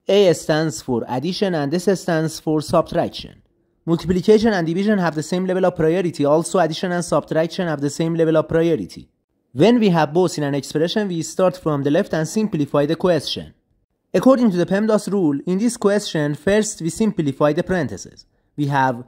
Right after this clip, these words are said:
sixteen plus forty-five. Sixteen plus forty-five equals sixty-one. Now we have sixty-one over nine times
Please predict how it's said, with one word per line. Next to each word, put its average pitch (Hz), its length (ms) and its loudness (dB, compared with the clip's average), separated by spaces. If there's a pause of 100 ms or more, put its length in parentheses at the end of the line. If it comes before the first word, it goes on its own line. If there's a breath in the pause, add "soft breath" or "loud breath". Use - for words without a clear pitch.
(160 soft breath)
sixteen - 560 -2
plus 170 300 0
forty-five. 165 680 -2 (640)
Sixteen 247 500 2
plus 196 260 2
forty-five 208 680 2
equals 143 640 0 (260)
sixty-one. 147 840 -4 (400)
Now 143 240 0
we 196 140 0
have 147 200 2
sixty-one 180 720 -4
over 151 260 2
nine 160 420 -2
times 147 540 -4